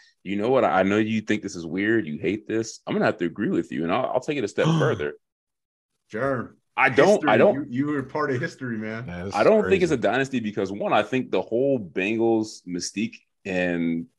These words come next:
Speaker 1: aura is built on a house of cards, because them getting to a Super Bowl the first time was just pure luck because
Speaker 2: Mm-hmm.
Speaker 1: Lamar Jackson got hurt,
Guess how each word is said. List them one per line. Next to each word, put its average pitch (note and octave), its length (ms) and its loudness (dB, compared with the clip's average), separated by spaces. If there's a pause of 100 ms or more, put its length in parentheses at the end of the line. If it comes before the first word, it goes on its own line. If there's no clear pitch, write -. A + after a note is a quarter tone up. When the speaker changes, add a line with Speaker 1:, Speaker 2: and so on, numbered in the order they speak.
Speaker 1:
aura A#2+ 460 6
is F#2+ 200 -6
built G2 360 -2
on G#2+ 100 -4
a F#2 60 -4
house F#2 300 -4
of - 60 -10
cards, - 440 -8
because G#2 480 2
them C#3+ 400 2
getting F#3 500 2 (600)
to C#3 160 0
a - 20 2
Super D#3+ 220 -2
Bowl C3 140 4
the F#2+ 100 4
first E3+ 380 2
time G2+ 360 2
was C#3 160 2
just E3 200 -2
pure F#3+ 300 -2
luck G3 420 -2
because C#3+ 420 2
Speaker 2:
Mm-hmm. B2 80 -12 (100)
Speaker 1:
Lamar E3 200 0
Jackson D#3+ 480 0
got C3 240 0
hurt, E3 260 -6